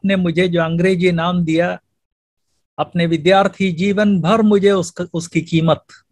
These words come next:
चुकानी पड़ी। यूनिवर्सिटी में जब हम, मैं रिसर्च कर रहा था, तब मेरे एक साथी ने कहा कि "जॉनसन, अच्छा ईसाई हो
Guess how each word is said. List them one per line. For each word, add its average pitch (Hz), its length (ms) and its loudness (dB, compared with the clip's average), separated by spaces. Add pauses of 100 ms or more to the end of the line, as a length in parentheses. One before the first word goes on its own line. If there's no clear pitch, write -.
(1120)
चुकानी 156 440 2
पड़ी। 110 320 0 (1500)
यूनिवर्सिटी 208 720 6
में 208 200 4
जब 180 180 4
हम, 196 140 2
मैं 170 300 0
रिसर्च 160 400 0
कर 175 180 0
रहा 135 280 0
था, 110 260 -10 (1700)
तब 185 280 0 (680)
मेरे 214 280 6
एक 226 100 2
साथी 220 340 -2
ने 247 140 -2
कहा 233 240 -2
कि 240 460 -4
"जॉनसन, 240 480 2
अच्छा 202 260 0
ईसाई 202 560 2
हो 120 400 -2